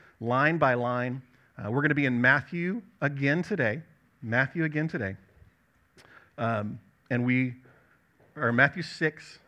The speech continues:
starting in verse nine. We're gonna read that together again, and then we're gonna go into some other places today. So just kinda be prepared to flip around a little bit. So let's, let's read this together.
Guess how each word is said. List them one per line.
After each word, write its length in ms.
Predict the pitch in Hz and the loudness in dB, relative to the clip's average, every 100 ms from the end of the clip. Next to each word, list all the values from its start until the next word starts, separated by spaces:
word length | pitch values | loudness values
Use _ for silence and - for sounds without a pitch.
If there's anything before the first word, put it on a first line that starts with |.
| - | -14
starting 340 | - 131 147 | 0 2 4
in 60 | 156 | 2
verse 220 | 160 147 | 0 -2
nine. 340 | 113 104 117 127 _ _ _ _ _ - | -2 -2 -6 -12 _ _ _ _ _ -10
We're 80 | 117 | -6
gonna 120 | 113 | -2
read 240 | 123 143 | 0 2
that 180 | 151 147 | 0 0
together 440 | 151 135 135 135 | -2 -2 0 0
again, 420 | 127 123 107 101 107 _ _ - | -2 -4 -4 -6 -12 _ _ -8
and 100 | 113 | -4
then 120 | 117 | -2
we're 80 | 120 | 0
gonna 140 | 120 | -2
go 260 | 107 127 120 | -2 -2 -2
into 120 | 107 | -4
some 200 | 110 123 | -8 -8
other 260 | 113 107 101 | -4 -4 -6
places 500 | - 110 98 107 - | -6 -6 -6 -10 -14
today. 220 | 107 107 | -10 -10
So 140 | - | -8
just 120 | 117 | -8
kinda 140 | - 123 | -4 -2
be 80 | 117 | -2
prepared 500 | 120 - 131 120 110 | -6 -4 0 0 0
to 180 | 110 95 - - | -6 -6 -14 -20
flip 320 | - - 151 | -8 0 0
around 440 | 131 110 107 95 92 | 2 0 0 -2 -10
a 80 | - | -10
little 240 | 104 98 | -10 -12
bit. 160 | - 104 _ _ _ _ _ _ | -14 -18 _ _ _ _ _ _
So 120 | 147 | 2
let's, 240 | 190 160 - - - - | 2 0 -18 -20 -20 2
let's 200 | 175 190 | 2 4
read 260 | 175 180 143 | 2 4 4
this 220 | 131 - | 0 -2
together. 360 | 117 104 - | -6 -6 -8